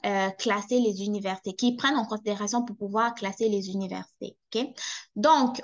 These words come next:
en gros, ça, c'est vraiment la meilleure université de France, hein, l'université P S L, et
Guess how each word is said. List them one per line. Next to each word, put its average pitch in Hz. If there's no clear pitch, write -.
en 294
gros, 359
ça, 339
c'est 269
vraiment 220
la 220
meilleure 220
université 220
de 214
France, 220
hein, 226
l'université 208
P 269
S 247
L, 262
et 277